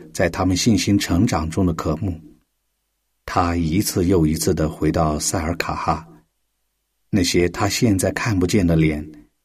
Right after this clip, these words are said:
将有一天他会在天堂看到。我们共同思想的话语是：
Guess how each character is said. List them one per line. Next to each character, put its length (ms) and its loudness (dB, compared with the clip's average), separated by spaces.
将 180 2
有 100 2
一 160 2
天 360 -2
他 260 -4
会 240 2
在 160 0
天 260 0
堂 400 -4
看 220 0
到。 260 -6
我 100 0
们 180 2
共 240 6
同 320 2
思 220 4
想 180 0
的 80 2
话 300 0
语 140 2
是： 680 -2